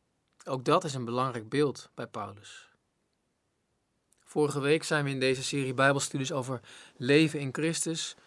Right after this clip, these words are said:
begonnen met hoe Paulus aankijkt tegen leven in Christus. We keken naar het beeld van kleding.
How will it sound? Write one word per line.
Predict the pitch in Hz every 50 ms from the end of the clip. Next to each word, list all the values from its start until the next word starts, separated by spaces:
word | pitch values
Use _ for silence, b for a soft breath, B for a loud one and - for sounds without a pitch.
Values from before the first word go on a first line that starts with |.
| b b b b b b b b
begonnen | - 131 156 175 185 185 185 175
met | 165 165 165 156
hoe | - 160 165
Paulus | 165 _ - 214 220 214 202 180 147 143
aankijkt | 135 135 127 120 113 131 120 110 - - - - - - _ _ _ _ _ _ _ _ _ _
tegen | - 143 131 127 123 131 120
leven | 117 123 123 117 117 123
in | 117 113 -
Christus. | 127 117 98 - - - 123 - - - _ _ _ _ _ _ _ _ _ _ _ _ _ _ _ _
We | _ -
keken | 151 180 170 180 175 185
naar | 175 160
het | 151 147
beeld | 143 165 165 160 156
van | - 156 143
kleding. | 147 156 147 147 143 131 - - -